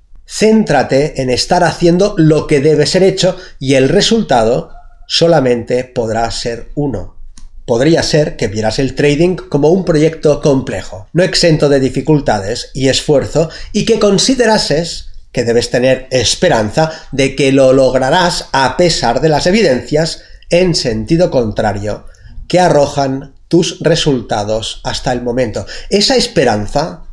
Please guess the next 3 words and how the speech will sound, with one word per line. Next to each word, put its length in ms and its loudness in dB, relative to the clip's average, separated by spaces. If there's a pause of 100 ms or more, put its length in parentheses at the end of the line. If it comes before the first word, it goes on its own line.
(460)
también 500 4
debes 360 2
abandonarla. 800 -8